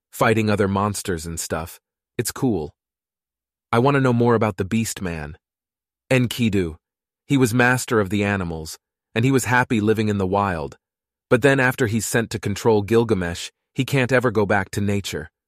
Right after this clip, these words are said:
So he never really belongs." "But he had his friend, right?" "Yeah, but, well, I don't want to spoil the ending for you." "It's okay, I hardly ever read Muggle stuff." "You're missing so much," Remus exclaimed.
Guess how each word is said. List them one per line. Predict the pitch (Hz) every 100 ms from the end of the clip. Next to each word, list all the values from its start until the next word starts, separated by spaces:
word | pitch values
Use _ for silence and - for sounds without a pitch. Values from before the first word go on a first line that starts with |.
| _ _ -
So | 139
he | 123
never | 131 123
really | 117 117 107
belongs." | 98 101 107 90 82 - - _ _ _ _ _ _ -
"But | 120
he | 117
had | 131
his | 113 -
friend, | 143 143 90 82
right?" | 98 123 - _ _ _ _ _ _
"Yeah, | 143 147 143 131
but, | 123 - - _ _ _ _ 131
well, | 135
I | 131
don't | 143
want | 135
to | 120 -
spoil | 135 123
the | 110 117
ending | 123 110 98
for | -
you." | 95 90 90 _ _ _ _ _
"It's | -
okay, | 135 131 117
I | 104
hardly | 120 117 113
ever | 107 104
read | 113 98
Muggle | 104 104 92
stuff." | - 90 87 - _ _ _ _ _ _
"You're | 127 135
missing | 147 - 117
so | 101 113
much," | 101 107 90 - - _ _ _ _
Remus | 107 98 -
exclaimed. | 95 - 110 95 90